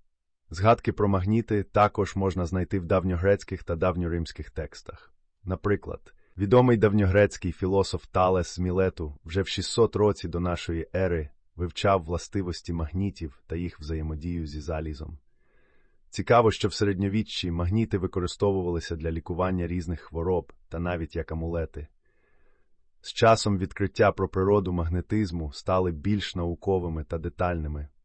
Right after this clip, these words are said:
що відкрило шлях до сучасних досліджень у цій галузі. Магнетизм —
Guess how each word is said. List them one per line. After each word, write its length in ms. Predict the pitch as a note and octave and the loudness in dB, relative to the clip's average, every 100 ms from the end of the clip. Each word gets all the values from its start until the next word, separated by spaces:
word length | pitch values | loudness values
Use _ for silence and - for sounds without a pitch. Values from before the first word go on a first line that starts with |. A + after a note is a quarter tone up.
| _ | _
що 240 | - G2 | -8 -4
відкрило 460 | F#2+ - B2 B2+ G#2+ | -4 -2 0 2 2
шлях 420 | - G2 G2 E2+ | 2 2 2 2
до 160 | E2 E2+ | -4 -6
сучасних 640 | E2+ - F#2+ F2+ E2+ D2 | -8 -2 -2 0 -4 -8
досліджень 600 | D#2 - F2+ F2 E2 D2 | -8 -8 -6 -6 -6 -10
у 80 | - | -12
цій 200 | - D#2+ | -12 -10
галузі. 520 | D2 C#2+ C#2 C#2+ D#2 - _ _ | -8 -10 -10 -14 -16 -20 _ _
Магнетизм — 760 | F#2+ F#2+ B2+ - C#3+ A2 F2 | -2 4 4 6 4 4 0